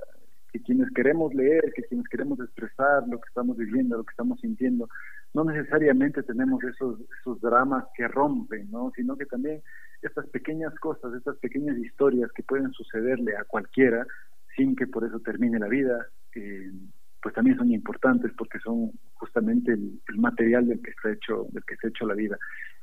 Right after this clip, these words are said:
Y un poco esa es la, esa es la idea, ¿no? Eso que, eso es lo que se busca reflejar en, en los relatos.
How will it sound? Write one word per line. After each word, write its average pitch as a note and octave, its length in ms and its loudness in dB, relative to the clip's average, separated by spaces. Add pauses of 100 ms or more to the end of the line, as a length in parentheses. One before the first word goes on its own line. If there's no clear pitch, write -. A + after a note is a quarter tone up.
(180)
Y A#2+ 120 2
un C3 120 6
poco C#3 260 6
esa C3+ 140 0
es C3 80 2
la, A2+ 560 4
esa C#3 180 -6
es A#2+ 60 -4
la A2 100 2
idea, C#3+ 240 4
¿no? A2+ 100 -2
Eso C3 200 -2
que, A2 240 -4
eso G2 380 -10
es A2+ 40 -6
lo G#2+ 80 -8
que G#2+ 180 -6 (120)
se - 60 -10
busca G#2+ 340 -4
reflejar A2 500 0
en, G2+ 140 -2 (280)
en G#2+ 140 -6
los G2+ 140 -6
relatos. - 580 -10